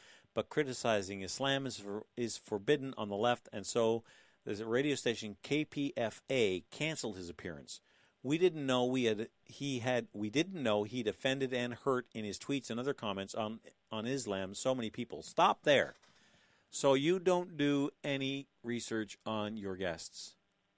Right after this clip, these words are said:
Is that what you're telling me? Look, as somebody who spent some time in radio and more than a week, the very first thing you do if you want to have somebody on a guest is you find out,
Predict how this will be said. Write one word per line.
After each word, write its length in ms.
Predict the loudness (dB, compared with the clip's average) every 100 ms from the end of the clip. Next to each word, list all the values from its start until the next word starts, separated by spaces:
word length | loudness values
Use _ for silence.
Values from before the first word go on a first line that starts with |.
| _ _ _ _ _ _ _
Is 100 | -2
that 100 | -2
what 40 |
you're 80 | -2
telling 320 | 0 0 0
me? 160 | -8 -10 _ _ _ _ _ _ _ _ _ _
Look, 240 | -2 -2 -10 _ -20 _ _ _ _ 0
as 160 | 2
somebody 300 | 4 4 4
who 80 | 2
spent 280 | 0 -2 -2
some 160 | -6 -4
time 300 | 0 0 0
in 80 |
radio 460 | -2 0 2 0 0
and 140 | -4 -2
more 240 | 0 0
than 100 | -2
a 60 | -2
week, 340 | -2 -6 -20 _ _ _ _ _ _ _ _ _ _
the 100 | -4
very 240 | 2 2 0
first 500 | -2 0 0 -2 -6
thing 200 | -4 -2
you 140 | -4
do 200 | -2 -2
if 100 | -2
you 120 | -2
want 160 | 0 0
to 40 |
have 120 | -2
somebody 340 | -2 -4 -2 -2
on 80 | -2
a 60 |
guest 340 | 0 0 0 -8
is 100 | -10
you 100 | -10
find 360 | -6 -6 -2
out, 160 | -2